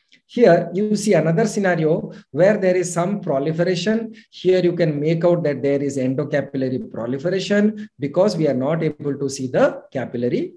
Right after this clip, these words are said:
loops. And we can see some amount of immunoglobulin deposited in the kidney. Okay,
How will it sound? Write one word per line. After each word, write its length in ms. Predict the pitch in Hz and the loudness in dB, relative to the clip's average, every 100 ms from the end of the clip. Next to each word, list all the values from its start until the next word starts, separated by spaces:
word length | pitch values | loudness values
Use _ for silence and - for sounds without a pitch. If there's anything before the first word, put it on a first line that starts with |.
| - | -10
loops. 340 | 117 107 - _ _ _ - | -8 -8 -16 _ _ _ -6
And 400 | 147 208 165 127 | 2 4 4 0
we 100 | 156 | -2
can 220 | 156 151 | -2 -2
see 200 | - 214 233 | -2 -4 -2
some 320 | 156 143 139 | -2 -2 -2
amount 340 | 131 131 123 | -2 -4 0
of 220 | 190 240 | 0 0
immunoglobulin 920 | 170 135 131 120 127 117 131 233 - - _ - | -4 -4 -4 -2 -2 -2 -2 -2 -4 -14 _ -12
deposited 920 | 107 131 139 127 127 110 202 262 - _ _ - | -6 -2 0 0 -2 0 2 0 -6 _ _ -6
in 240 | 127 120 | -4 -2
the 480 | 123 214 185 - - _ _ - | 0 0 0 -8 -14 _ _ -12
kidney. 380 | 110 95 - | -10 -10 -10
Okay, 480 | - 165 339 - - | -6 -2 -2 -2 -12